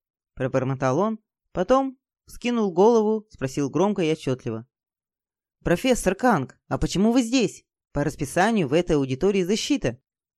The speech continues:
Флесса, как всегда, переиграла. Сидеющий брюнет, стоящий возле кафедры, поморщился. "Девочки, в четыре Б". Сухопарый уверенно кивнул и уже развернулся в намерении уйти и увести несколько смущённую меня,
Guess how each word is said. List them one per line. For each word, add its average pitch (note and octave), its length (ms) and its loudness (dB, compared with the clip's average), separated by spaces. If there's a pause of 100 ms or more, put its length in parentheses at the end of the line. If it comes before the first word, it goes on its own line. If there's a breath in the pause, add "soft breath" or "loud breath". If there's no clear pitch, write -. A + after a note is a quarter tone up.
(400)
Флесса, C4+ 460 0
как C4+ 180 -2
всегда, G#3+ 300 0
переиграла. D3+ 720 0 (180)
Сидеющий C3 560 -6
брюнет, D3+ 500 -4
стоящий D3 440 -2
возле C#3 220 -4
кафедры, C#3 440 -4
поморщился. B2 680 -8 (460)
"Девочки, F#3+ 680 0
в - 60 -20
четыре G#3 380 -2
Б". A2 200 -8 (1400)
Сухопарый A#3+ 560 2
уверенно D#3+ 380 2
кивнул B3+ 420 0
и E3 180 -4
уже E3 240 4
развернулся E3+ 580 0
в C3+ 40 -12
намерении D#3+ 460 0
уйти A#3 500 -6
и C#3 140 -2
увести D#3+ 360 -4
несколько E3 460 -2
смущённую C#3 560 -4
меня, F3 360 -2